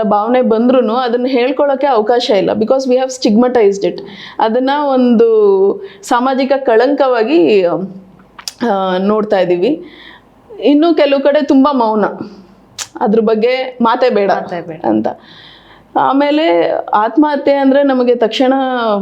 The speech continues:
Speaker 1: ಬರೋದು ನಿರಾಶೆ, ಹತಾಶೆ, ಈ ಥರ ಭಾವನೆಗಳು.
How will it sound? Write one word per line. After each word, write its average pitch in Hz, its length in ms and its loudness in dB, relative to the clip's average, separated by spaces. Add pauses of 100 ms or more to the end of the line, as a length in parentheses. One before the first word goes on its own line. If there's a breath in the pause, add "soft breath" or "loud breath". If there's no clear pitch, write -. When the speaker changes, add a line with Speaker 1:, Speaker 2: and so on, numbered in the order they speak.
Speaker 1:
ಬರೋದು 226 720 0
ನಿರಾಶೆ, 214 840 0 (240)
ಹತಾಶೆ, 202 680 0 (500 loud breath)
ಈ 269 100 4
ಥರ 269 220 2
ಭಾವನೆಗಳು. 196 840 -2